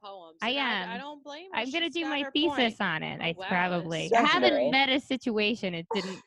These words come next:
Speaker 1: <laughs>
Speaker 2: work.
Speaker 3: That did not, that could not have been made better by
Speaker 2: Yeah.
Speaker 3: a good poem.
Speaker 2: Yeah.
Speaker 3: Actually, when I, um, when I, when I entered college,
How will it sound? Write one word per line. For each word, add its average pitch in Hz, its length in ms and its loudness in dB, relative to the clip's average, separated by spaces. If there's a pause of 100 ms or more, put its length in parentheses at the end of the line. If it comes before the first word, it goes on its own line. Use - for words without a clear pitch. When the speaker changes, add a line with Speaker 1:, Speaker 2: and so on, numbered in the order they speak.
Speaker 1:
<laughs> - 180 -20
Speaker 2:
work. 190 180 4
Speaker 3:
That 143 240 8
did 147 180 4
not, 143 420 6
that 139 340 6
could 143 180 4
not 131 160 6
have 147 100 6
been 127 180 -6
made 123 280 2
better 117 340 2
by 113 360 0
Speaker 2:
Yeah. - 200 2
Speaker 3:
a 131 40 2
good 120 220 0
poem. 117 200 -8 (120)
Speaker 2:
Yeah. 220 60 -8 (100)
Speaker 3:
Actually, 160 460 4 (200)
when 135 220 6
I, 139 340 6
um, 113 400 -2 (160)
when 120 240 0
I, 127 640 -2 (1120)
when 120 160 -4
I 117 480 -4 (160)
entered 127 760 0 (160)
college, - 680 0